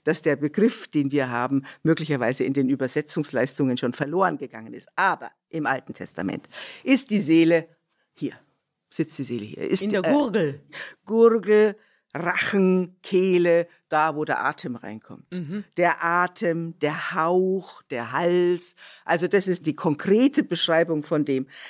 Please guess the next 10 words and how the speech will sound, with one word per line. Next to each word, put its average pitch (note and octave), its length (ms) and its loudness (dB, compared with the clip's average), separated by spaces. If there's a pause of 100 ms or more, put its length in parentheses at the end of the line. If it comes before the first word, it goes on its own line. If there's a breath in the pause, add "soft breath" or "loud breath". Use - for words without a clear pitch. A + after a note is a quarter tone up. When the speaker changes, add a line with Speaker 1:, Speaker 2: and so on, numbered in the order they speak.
(200 loud breath)
Speaker 1:
Das F#3 160 -2
heißt, A3+ 400 -2
Nefesh G#3 580 0
bezeichnet E3 560 -4
das, D#3 160 -4
was D3+ 160 -8
den C3+ 320 0
Menschen D3+ 460 2
zu - 180 -6
einem C#3 320 -2